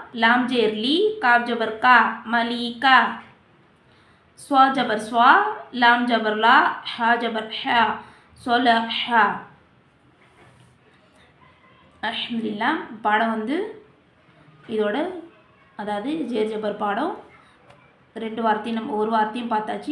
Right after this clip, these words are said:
ரெண்டு வார்த்தையும் பார்த்தாச்சு, மூணு வார்த்தையும் இப்போ பார்த்தாச்சு.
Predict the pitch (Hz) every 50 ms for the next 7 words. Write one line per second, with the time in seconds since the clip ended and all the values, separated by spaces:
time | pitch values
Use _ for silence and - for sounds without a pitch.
0 | 311 311 285 240 214 214 214 214 208 202 - 240 247 233 233 226 208 202 - -
1 | 202 202 196 - 294 320 311 277 247 233 226 226 220 214 214 214 226 233 285 339
2 | - - - _ _ _ _ _ _ _ 247 220 - 214 208 214 202 202 202 -
3 | 214 202 175 - - 262